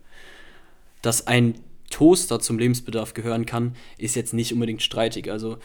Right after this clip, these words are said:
mit Wohlwollen kann man schon sagen, das gehört auf jeden Fall dazu. Schließlich benutzt man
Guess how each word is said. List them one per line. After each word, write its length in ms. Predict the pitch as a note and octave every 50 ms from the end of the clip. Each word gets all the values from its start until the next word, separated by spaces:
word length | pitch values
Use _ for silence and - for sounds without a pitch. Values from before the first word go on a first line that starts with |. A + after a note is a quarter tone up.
| - - - - - -
mit 160 | - A2 G#2
Wohlwollen 540 | A#2 B2+ C3+ C#3 C3 B2 B2 B2+ B2 B2 B2
kann 160 | B2 B2+ A#2+
man 240 | A#2 A#2 A#2 A2+ A2+ -
schon 300 | - - - A#2+ A#2+ A#2+
sagen, 440 | A2 G2 A2+ A2+ A2+ A#2 A#2 A#2 A#2+ - - - - -
das 280 | - A#2 G#2+ - - -
gehört 420 | - A2+ A#2 A#2+ A2+ - - - - - - - - -
auf 180 | - A2 - -
jeden 180 | A2+ A2+ A2 G#2+
Fall 320 | - - G#2+ G#2+ G#2 G#2 - - - - - -
dazu. 400 | G#2+ - - - B2 A#2 G#2 - - - - - - -
Schließlich 440 | - - - C#3+ D3 C#3+ - B2 B2+
benutzt 240 | - B2+ B2+ B2 -
man 300 | B2+ A#2 A#2+ A#2 - -